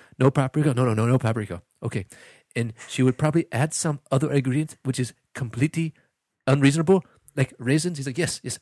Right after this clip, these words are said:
Okay, I think I have it." "Okay. Oh, hell no, Karen. Don't bring your bland-ass food here." <laughs> So he's like, "That's right." <laughs> I was like, "It's so true, man." And then I gotta show you this thing, my, this, my buddy who's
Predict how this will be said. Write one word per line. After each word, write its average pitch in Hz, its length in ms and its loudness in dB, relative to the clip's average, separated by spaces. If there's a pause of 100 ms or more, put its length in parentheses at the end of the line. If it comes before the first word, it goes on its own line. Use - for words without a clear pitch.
Okay, 139 240 -4
I - 40 -10
think 135 180 -4
I 117 40 0
have 113 180 0
it." 95 60 -16 (800)
"Okay. 135 240 0 (1300)
Oh, 156 320 4 (140)
hell 165 280 2
no, 139 340 0 (140)
Karen. 143 380 0 (680)
Don't 139 220 6
bring 147 180 4
your 135 120 4
bland-ass 147 580 2
food 151 440 4
here." 151 440 4 (100)
<laughs> - 300 -10 (460)
So 185 180 4
he's 160 100 2
like, 170 140 4
"That's 254 160 6
right." 254 280 6
<laughs> - 40 -6 (1700)
I 190 180 6
was 165 140 8
like, 175 120 8
"It's 165 120 6
so 165 240 8
true, 170 300 6
man." 135 320 6 (440)
And 135 140 4
then 147 80 6
I 147 80 6
gotta 135 160 4
show 123 160 -4
you 120 80 0
this 113 140 -6
thing, 110 160 -10
my, 98 140 -10 (140)
this, 104 240 -18
my 98 80 -12
buddy 98 440 -10 (160)
who's 110 320 -8